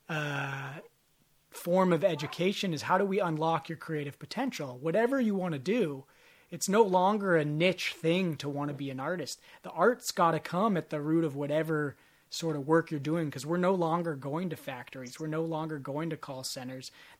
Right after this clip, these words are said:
All that stuff's going away. And the only way to,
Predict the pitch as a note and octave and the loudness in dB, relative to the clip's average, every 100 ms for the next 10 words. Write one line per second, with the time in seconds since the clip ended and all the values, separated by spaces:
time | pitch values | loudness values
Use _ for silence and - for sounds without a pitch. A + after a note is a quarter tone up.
0 | - E3+ G#3+ - - D3+ - D3+ C#3 C#3 | 0 2 4 2 -2 -2 0 -2 -2 -2
1 | D#3 - - _ _ _ _ _ _ - | -2 -4 -16 _ _ _ _ _ _ -14
2 | D#3 C#3+ C3+ C3 C3 C3 - _ - - | -10 -10 -10 -12 -12 -14 -18 _ -20 -20
3 | _ - C#3+ D3+ D#3+ D3+ D#3 D#3 D3+ - | _ -14 -8 -4 0 2 4 4 2 0
4 | D#3 C#3+ C#3 | 0 -2 -4